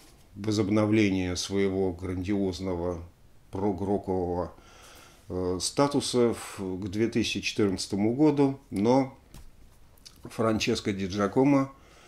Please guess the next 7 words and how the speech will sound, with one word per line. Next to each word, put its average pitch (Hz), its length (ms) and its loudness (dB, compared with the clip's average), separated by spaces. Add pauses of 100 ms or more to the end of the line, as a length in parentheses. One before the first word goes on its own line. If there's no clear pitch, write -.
(1200)
вокалист 110 800 2 (100)
бессменный 110 920 2
этого 101 240 -2
коллектива, 104 460 -2
погиб 104 480 -2
в 98 80 -2
автокатастрофе. 98 960 -4